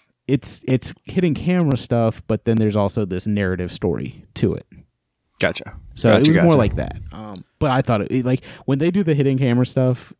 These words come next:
Speaker 1: it's fucking hilarious. Like, there are some really funny fucking bits that they have, um,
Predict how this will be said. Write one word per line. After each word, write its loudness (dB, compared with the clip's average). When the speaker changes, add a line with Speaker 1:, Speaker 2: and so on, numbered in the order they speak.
Speaker 1:
it's -2
fucking -2
hilarious. 0
Like, -2
there 4
are 2
some -2
really 0
funny -4
fucking -4
bits 2
that -2
they -2
have, -2
um, -6